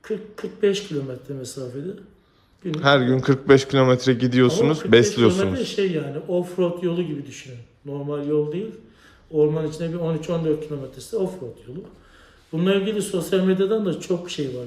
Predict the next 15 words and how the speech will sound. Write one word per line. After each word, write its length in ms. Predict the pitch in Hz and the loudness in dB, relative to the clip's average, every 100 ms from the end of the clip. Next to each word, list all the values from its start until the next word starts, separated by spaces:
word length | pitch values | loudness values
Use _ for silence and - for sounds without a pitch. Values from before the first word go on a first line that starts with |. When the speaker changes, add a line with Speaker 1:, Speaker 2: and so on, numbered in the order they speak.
| 120 | -8
Speaker 1:
Böyle 200 | 139 135 | -8 -8
bizi 280 | 143 143 | -10 -6
linç 240 | 156 160 143 | -4 -4 -8
ediyorlar. 380 | 123 123 131 160 | -10 -10 -8 -8
İşte 200 | - - 143 | -10 -8 -4
"Bunlar 220 | 151 151 | 0 0
zararlı 460 | 147 156 156 151 | 2 2 4 4
hayvan, 300 | 151 143 147 151 - | 4 2 0 -4 4
öldürsene." 680 | 151 151 151 - 156 151 170 - - _ _ _ - - - | 4 4 -2 -4 -6 -4 -8 -12 -20 _ _ _ -20 -20 -4
Speaker 2:
E, 100 | - | -2
Speaker 1:
Biz 140 | 104 156 | 0 0
de 120 | 175 | 0
bunlara 340 | 175 180 175 | 0 0 -2
çok 280 | - 180 - | -4 -4 -4
kızıyoruz. 520 | 151 127 131 151 - | -10 -8 -10 -10 -12